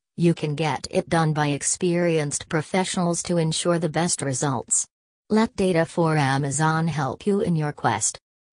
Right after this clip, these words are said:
Avail our Amazon store marketing services to increase your traffic as well as conversions.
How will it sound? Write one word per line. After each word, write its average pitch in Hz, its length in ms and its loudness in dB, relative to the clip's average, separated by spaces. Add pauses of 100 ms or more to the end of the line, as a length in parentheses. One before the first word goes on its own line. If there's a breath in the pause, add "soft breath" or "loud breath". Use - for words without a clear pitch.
(140)
Avail 165 420 0
our 165 100 2
Amazon 151 640 0
store 175 320 0
marketing 180 540 2
services 202 680 0
to 175 160 -2
increase 180 520 -2
your 139 140 -2
traffic - 480 -2
as 160 200 -2
well 175 300 0
as 151 160 -2
conversions. 135 840 -2